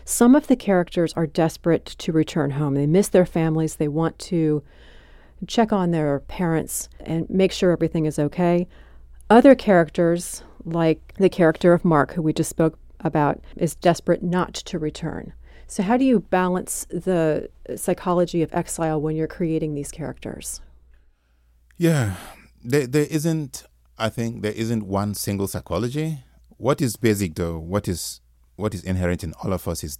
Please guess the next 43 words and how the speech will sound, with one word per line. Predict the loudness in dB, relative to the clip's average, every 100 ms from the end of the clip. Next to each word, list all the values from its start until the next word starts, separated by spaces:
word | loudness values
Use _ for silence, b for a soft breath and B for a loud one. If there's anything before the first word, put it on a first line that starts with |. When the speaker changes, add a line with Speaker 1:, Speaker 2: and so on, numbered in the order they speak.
| -14
Speaker 2:
the | -8
need | -8 -8
for | -10 -10
home. | -4 -2 -2 -4 -10 _ -12
So | -4
you | 0
leave | 0 -2
your | -4
home | -4 -6 -8 _ _
and | -8 -6
you | -2
go | -4
to | -4
another | -6 -8
place | -8 -8 -6
and | -8
you | -8
form | -8 -6 -6 -10 -14 _
a | -6
new | -4 -2
home. | -4 -6 -10 -20 b b b b
And | -4
then | 0
that | 0 0
becomes | -4 -6 -6 -6
your | -4
home. | -4 -4
And | -6 -4
then | -4 -4 -8 -16 _ _
there's | -6 -6 -4
almost | -4 -2 -2
no | -2
going | 0 -2
back | -4 -8
to | -8
your | -8 -8 -14 _ _ _ -6
earlier | -4 -2 -4
home. | -6 -4
Even | -2 -2
if | -2
you | -6
go | -4 -4
back, | -2 -2 -2 -4 -14